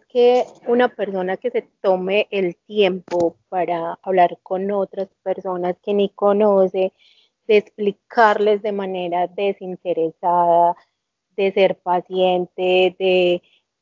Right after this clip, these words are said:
de atenderlos por Instagram, de atenderlos por YouTube, desplazarse, porque sé que vive un poquito lejos de pronto de la cap-, de, perdón, de Madrid. Entonces, eso dice mucho de una persona,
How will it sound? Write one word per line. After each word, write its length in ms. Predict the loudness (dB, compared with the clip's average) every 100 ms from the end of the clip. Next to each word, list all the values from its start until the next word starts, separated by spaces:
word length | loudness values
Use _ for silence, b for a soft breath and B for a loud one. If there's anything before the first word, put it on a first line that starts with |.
| _ 2
de 120 | 4
atenderlos 640 | 4 0 0 2 2 -2 _
por 200 | -2 0
Instagram, 680 | 0 -2 -2 -4 -2 -2 -2
de 140 | -4
atenderlos 520 | -4 -8 -6 -4 -4 -6
por 200 | -10 -6
YouTube, 560 | -8 -8 -4 0 0
desplazarse, 840 | 0 -4 0 2 4 4 4 2 -8
porque 440 | -10 -8 -8 -8 _
sé 140 | -14
que 240 | -12 -6 -2
vive 200 | 0 0
un 80 | -4
poquito 460 | -12 -16 -8 -2
lejos 380 | 2 4 2 -2
de 100 | -6
pronto 380 | -8 -14 -2 4
de 160 | 4
la 100 | 4
cap-, 200 | 0 -8 -16 _
de, 500 | 0 2 0 -2 -8 _ _
perdón, 560 | -6 -4 -2 -2 -2
de 100 | -2
Madrid. 480 | 0 0 0 -4 -6 _ _ -14
Entonces, 560 | -12 -4 0 2 0 -2 _ _ _ -4
eso 340 | -4 2 6
dice 360 | 6 6 2 -2
mucho 420 | 0 -2 0 2
de 120 | 4
una 120 | 2
persona, 680 | -2 -4 -4 -4 -2 -2